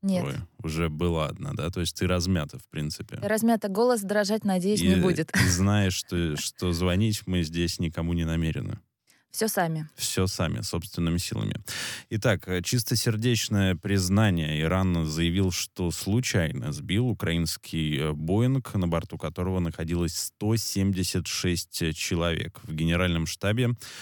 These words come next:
Speaker 2: э, вооруженных сил страны пояснили, что была допущена человеческая ошибка.
Speaker 1: Да, и произошло это, как говорится в том же заявлении, в условиях повышенной боевой готовности.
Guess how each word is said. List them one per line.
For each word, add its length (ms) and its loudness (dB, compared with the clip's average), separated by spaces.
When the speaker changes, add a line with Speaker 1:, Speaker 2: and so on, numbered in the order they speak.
Speaker 2:
э, 140 0
вооруженных 640 2
сил 340 -2
страны 420 0
пояснили, 440 2
что 200 -4
была 260 2
допущена 580 -2
человеческая 1120 0
ошибка. 580 -6
Speaker 1:
Да, 260 2
и 220 -2
произошло 720 0
это, 640 -2
как 220 -2
говорится 520 0
в 80 -10
том 160 0
же 100 2
заявлении, 800 0
в 100 -4
условиях 560 2
повышенной 580 2
боевой 420 2
готовности. 840 -2